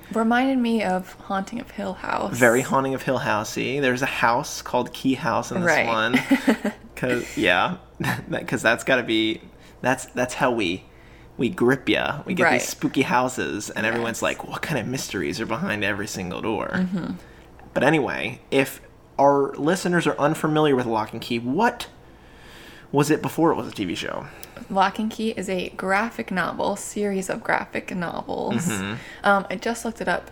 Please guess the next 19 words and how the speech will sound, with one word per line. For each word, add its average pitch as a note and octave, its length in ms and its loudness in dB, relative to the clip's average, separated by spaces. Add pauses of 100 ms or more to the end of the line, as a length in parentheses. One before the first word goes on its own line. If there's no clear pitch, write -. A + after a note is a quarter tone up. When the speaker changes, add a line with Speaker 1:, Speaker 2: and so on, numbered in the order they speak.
(120)
Speaker 1:
today, F#3+ 340 -4
actually. - 640 -6 (160)
Speaker 2:
Yeah. F#2 260 -4
Speaker 1:
There's, G#3 340 2
like, F3+ 400 0 (640)
six, - 1120 -4 (720)
I G#3+ 120 -4
don't D4 120 0
know C#4+ 140 4
what C4 180 2
you F#3+ 140 0 (260)
call A3 640 0
them - 460 -2
in E3+ 180 -2
graphic F3 540 -2
novels, - 720 -4
but, G#3+ 140 0
like, F#3+ 220 0
six - 560 -8